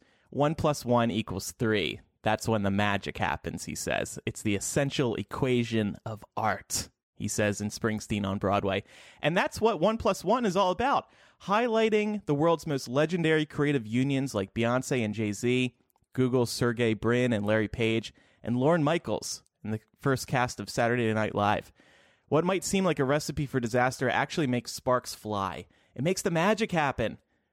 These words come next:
Legendary songs are written, world-changing tech companies are built, and pop culture has changed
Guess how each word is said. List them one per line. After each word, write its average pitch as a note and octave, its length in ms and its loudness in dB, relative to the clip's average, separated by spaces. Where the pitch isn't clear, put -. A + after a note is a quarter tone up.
Legendary D3+ 460 2
songs D3 420 2
are C#3+ 60 2
written, D3+ 320 2
world-changing C#3+ 640 2
tech - 260 -4
companies C#3+ 480 0
are C3 60 2
built, C3 340 0
and A#2 160 -4
pop C#3+ 200 0
culture C3+ 320 0
has - 160 -2
changed A#2+ 480 -2